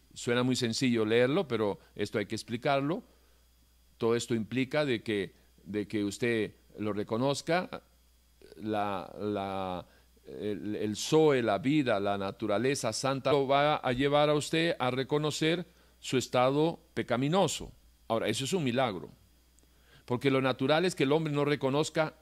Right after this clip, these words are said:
que es un pecador. Eso es lo natural. ¿Por qué? Porque tiene sentido. Yo para reconocer, digamos que si yo no fuera cristiano, yo para reconocer que soy un pecador, tengo que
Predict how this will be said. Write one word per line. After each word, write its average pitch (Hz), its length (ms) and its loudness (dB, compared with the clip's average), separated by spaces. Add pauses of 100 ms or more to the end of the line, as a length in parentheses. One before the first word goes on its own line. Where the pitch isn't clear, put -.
(160)
que 113 160 0
es 117 120 -2
un 131 100 -2
pecador. 117 540 -2 (520)
Eso 113 220 -2
es 139 60 0
lo 117 80 0
natural. 95 500 -4 (640)
¿Por 139 160 0
qué? 170 280 0 (100)
Porque 175 220 -2
tiene 202 240 0
sentido. 160 640 0 (1600)
Yo 214 220 6
para 233 200 4
reconocer, 151 800 2 (580)
digamos 147 320 -2
que 185 100 -8
si 156 120 -4
yo 170 60 -2
no 165 80 -6
fuera 143 260 -4
cristiano, 92 520 -6 (640)
yo 180 160 4
para 214 200 6
reconocer 156 580 2
que 120 120 -2
soy 151 200 2
un 156 120 2
pecador, 151 580 2 (1040)
tengo 139 360 2
que 117 500 2